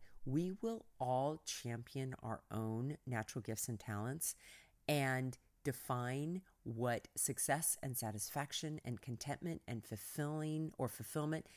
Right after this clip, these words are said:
means for us. Okay, that's kinda lovely. Do you see how much I was able to ferret out and discover just by w-, being willing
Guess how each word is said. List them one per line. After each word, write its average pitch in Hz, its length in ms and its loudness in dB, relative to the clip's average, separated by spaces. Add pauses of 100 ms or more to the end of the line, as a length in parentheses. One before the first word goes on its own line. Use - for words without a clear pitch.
(280)
means 120 360 0
for - 240 -6
us. - 420 -2 (960)
Okay, 110 340 0 (920)
that's 113 400 0
kinda 120 240 -2
lovely. 98 480 -2 (520)
Do 170 100 2
you 180 120 4
see 233 640 4 (300)
how 180 440 0 (440)
much 139 560 0 (100)
I 113 240 2
was 143 380 2
able 127 560 2
to 110 500 2 (320)
ferret 131 500 2
out 117 460 2
and 123 140 2
discover 120 680 0 (140)
just - 640 0
by 208 240 0
w-, 180 320 2 (100)
being 170 380 2
willing 117 540 2